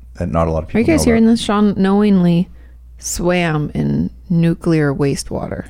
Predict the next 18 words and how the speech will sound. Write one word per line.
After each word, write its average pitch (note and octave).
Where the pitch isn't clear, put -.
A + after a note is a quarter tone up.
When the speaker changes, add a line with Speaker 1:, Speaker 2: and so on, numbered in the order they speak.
Speaker 1:
It's E3
not G#3+
nuclear E3
wastewater. G#2+
It's E2
just A2
warmed G2+
by D#2+
the D#2
plant. E2+
There's G2+
no A#2
<laughs> -
gently C#3
warmed A#2
by G#2+
the F#2+
plant. F2